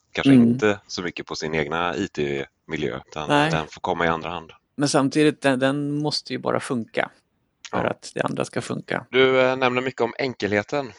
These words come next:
Speaker 1: med, eh, molntjänst, och det är ju väldigt enkelt att komma igång med molntjänst. Om man tar Office tre sextiofem så behöver du egentligen bara ett kreditkort och så är du igång.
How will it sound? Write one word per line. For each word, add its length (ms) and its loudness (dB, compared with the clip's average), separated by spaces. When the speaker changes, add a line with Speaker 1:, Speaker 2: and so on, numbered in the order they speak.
Speaker 1:
med, 340 0
eh, 300 2
molntjänst, 420 -2
och 60 0
det 60 2
är 100 2
ju 80 2
väldigt 240 2
enkelt 420 -2
att 260 0
komma 200 -2
igång 240 -2
med 120 -6
molntjänst. 680 -4
Om 200 0
man 300 -4
tar 120 0
Office 280 0
tre 120 2
sextiofem 480 -6
så 120 -16
behöver 300 -2
du 380 -4
egentligen 260 -10
bara 140 -4
ett 80 -12
kreditkort 600 -4
och 80 -6
så 140 -8
är 120 -6
du 80 -6
igång. 220 0